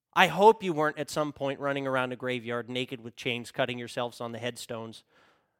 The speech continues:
But I'm sure you were delivered from something.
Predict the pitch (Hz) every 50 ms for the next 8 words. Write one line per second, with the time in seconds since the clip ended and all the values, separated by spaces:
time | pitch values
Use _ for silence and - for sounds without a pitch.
0 | _ _ _ _ _ _ _ _ _ _ _ _ _ _ _ _ _ _ _ _
1 | _ _ _ _ _ _ _ _ _ _ _ _ _ _ _ _ _ _ _ _
2 | _ _ _ _ _ _ 190 180 185 208 208 - 233 247 233 202 214 214 214 165
3 | 185 170 180 196 180 190 165 - - 147 143 135 - 160 147 147 135 - 120 117